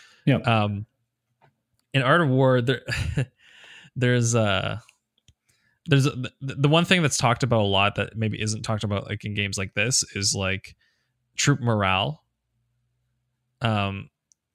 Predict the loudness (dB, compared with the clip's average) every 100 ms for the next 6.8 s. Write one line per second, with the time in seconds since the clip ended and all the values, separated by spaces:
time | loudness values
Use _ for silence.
0 | _ _ _ 0 2 2 0 2 0 0
1 | -8 -20 _ 0 2 4 4 4 0 _
2 | _ _ _ 2 4 4 4 2 0 -2
3 | -2 -2 -6 -4 -2 0 -2 -2 -4 -2
4 | -2 -2 -6 -6 -4 0 -2 -2 _ -8
5 | -2 0 0 2 0 0 -2 -2 -4 -4
6 | -4 -2 -2 -4 -6 -8 -10 -18